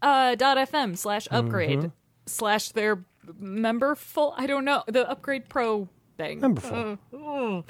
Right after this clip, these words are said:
Speaker 1: I
Speaker 2: Nice
Speaker 1: don't know, it's really
Speaker 2: onboarding,
Speaker 1: good.
Speaker 2: though, huh? For the podcast stuff, where you shoot the Q R code. Isn't that cool?
Speaker 1: The, oh, uh, yes.
Speaker 2: Well, I don't know if you've done any premium shows yet, um, but
Speaker 1: Mm-hmm.
Speaker 2: the, um, I think they, I think they're kinda giving 'em away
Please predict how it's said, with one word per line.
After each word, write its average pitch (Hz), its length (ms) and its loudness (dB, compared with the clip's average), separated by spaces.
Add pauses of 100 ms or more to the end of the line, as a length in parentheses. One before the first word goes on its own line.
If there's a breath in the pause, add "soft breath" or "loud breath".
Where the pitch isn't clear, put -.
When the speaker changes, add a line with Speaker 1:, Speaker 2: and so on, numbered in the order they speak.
(260 loud breath)
Speaker 1:
I 185 60 10
Speaker 2:
Nice 262 120 10
Speaker 1:
don't 226 100 12
know, 240 40 12
it's 277 100 12
really 147 220 10
Speaker 2:
onboarding, - 40 6
Speaker 1:
good. 120 80 6
Speaker 2:
though, 113 140 6
huh? 147 360 6
For - 140 4
the 147 80 6
podcast 147 420 6
stuff, - 280 4
where 175 80 6
you 147 80 6
shoot 151 180 0
the - 80 -14
Q 147 160 4
R 127 120 6
code. 185 200 4
Isn't 160 100 4
that 170 120 4
cool? 135 280 2 (800)
Speaker 1:
The, 233 580 -4
oh, 330 840 6 (220)
uh, 226 480 8
yes. 226 560 4
Speaker 2:
Well, 180 100 10
I 190 80 8
don't 208 100 12
know 226 60 12
if 190 60 10
you've 180 100 6
done 196 120 12
any 170 140 10
premium 156 360 8
shows 139 400 6
yet, 110 220 2 (420 loud breath)
um, 139 300 4
but 139 160 6
Speaker 1:
Mm-hmm. 349 80 -6
Speaker 2:
the, 139 440 4
um, 113 580 0 (320)
I 226 60 2
think - 180 -4
they, 302 160 2 (440)
I - 60 -16
think 269 220 -2
they're 143 180 2 (140)
kinda 104 220 -6
giving 107 260 -4
'em 101 120 -4
away 95 460 -4